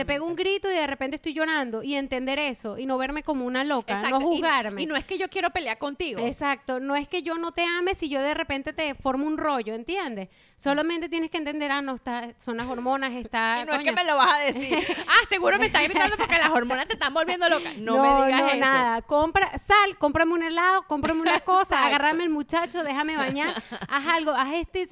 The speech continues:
Speaker 1: este y este tipo
Speaker 2: Exacto.
Speaker 1: de cosas para que más bien yo me sienta bien.
Speaker 2: Apoyada, exacto. Ujú.
Speaker 1: Y lo senté, le dije eso y me dice, "Ah, ok, bueno, perfecto". Y bueno, aparte de eso, en es-, eh, o sea, lo tenía ahí prevenido el bate.
Speaker 2: <laughs>
Speaker 1: Y le dije, y también,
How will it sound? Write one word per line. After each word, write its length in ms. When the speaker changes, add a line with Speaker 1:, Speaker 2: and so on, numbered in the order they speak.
Speaker 1:
este 380
y 60
este 240
tipo 200
Speaker 2:
Exacto. 120
Speaker 1:
de 80
cosas 380
para 220
que 140
más 140
bien 280
yo 120
me 160
sienta 580
bien. 420
Speaker 2:
Apoyada, 560
exacto. 480
Ujú. 200
Speaker 1:
Y 80
lo 120
senté, 400
le 140
dije 400
eso 160
y 100
me 100
dice, 180
"Ah, 100
ok, 120
bueno, 280
perfecto". 420
Y 80
bueno, 280
aparte 420
de 300
eso, 360
en 160
es-, 340
eh, 340
o 60
sea, 220
lo 160
tenía 240
ahí 100
prevenido 460
el 80
bate. 280
Speaker 2:
<laughs> 260
Speaker 1:
Y 360
le 160
dije, 240
y 180
también, 460